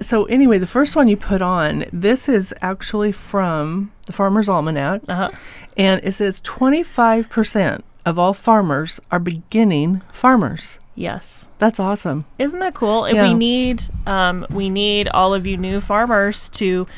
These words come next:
Speaker 2: come up and come into the industry and so that we can keep, um,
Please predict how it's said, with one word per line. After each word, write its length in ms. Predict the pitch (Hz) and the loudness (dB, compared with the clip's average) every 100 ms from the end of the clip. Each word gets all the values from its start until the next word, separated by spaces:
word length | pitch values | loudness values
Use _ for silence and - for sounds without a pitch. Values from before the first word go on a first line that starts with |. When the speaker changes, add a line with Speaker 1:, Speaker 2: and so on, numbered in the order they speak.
| - - - | -18 -16 -4
Speaker 2:
come 240 | 240 214 | 0 4
up 240 | 202 208 - | 4 2 -4
and 160 | 180 | -6
come 200 | 175 202 | -2 -2
into 180 | 196 190 | 0 0
the 140 | 180 180 | -2 0
industry 680 | 233 269 - 185 170 175 - | 0 -2 -2 -2 0 -2 -4
and 520 | 165 170 165 170 - - - - | -4 -2 -2 -4 -8 -14 -20 -6
so 160 | - | -2
that 140 | 185 165 | 0 0
we 120 | 196 | -4
can 280 | 190 202 175 | -4 -6 -6
keep, 400 | 170 196 190 - - - - | -6 -4 -4 -6 -8 -8 -4
um, 400 | 170 175 175 | -4 -2 -6